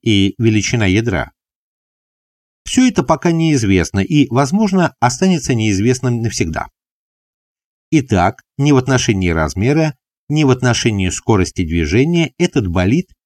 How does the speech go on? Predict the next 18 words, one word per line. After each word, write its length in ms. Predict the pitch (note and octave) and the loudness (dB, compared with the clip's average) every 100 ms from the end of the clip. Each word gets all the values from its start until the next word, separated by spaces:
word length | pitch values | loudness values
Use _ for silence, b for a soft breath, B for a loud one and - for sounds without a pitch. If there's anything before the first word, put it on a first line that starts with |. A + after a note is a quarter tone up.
| _ _ - | _ _ -4
не 160 | C#3 | -2
представляет 640 | B2+ C3+ - D3 E3+ G3 - | 0 0 0 0 2 2 0
собой 320 | A#2 B2 C3+ | -2 0 0
ничего 360 | A2 - G#2+ G#2+ | -2 -2 0 0
необыкновенного. 840 | G#2 G2+ - A2+ D#2+ B1 G1+ - _ _ _ _ _ _ _ _ _ _ _ - | 0 -2 -2 -2 -2 -6 -12 -16 _ _ _ _ _ _ _ _ _ _ _ -2
Единственная 720 | A#2 A2 A#2+ - A#2 G2 G2 | 0 2 0 0 0 0 2
его 320 | F2+ F#2+ G2 | 2 2 2
особенность 600 | F#2 F3 D3+ A2+ F2+ - _ B2 | 2 0 0 2 0 -4 _ -6
заключается 720 | A#2 C3 A#2 - A2 F#2 G2 | -2 0 0 0 -2 0 0
лишь 260 | G2 F#2+ | 0 -2
в 60 | - | 0
том, 260 | F#3 G3 - _ _ _ _ - | 0 0 -4 _ _ _ _ -20
что 260 | - B2 | -2 0
он 300 | - C#3+ F3+ | 2 2 2
движется 540 | G2+ F#2+ C#3+ F3 - F#2+ | 2 2 2 2 -2 -2
по 320 | A2 A2 G#2 | 2 0 0
замкнутой 640 | A2 G#2 G#2+ - G#2 A#2 A#2 | -2 -2 -2 -4 -4 0 0
орбите. 440 | B2 F2+ - D#2 | 0 -2 -6 -12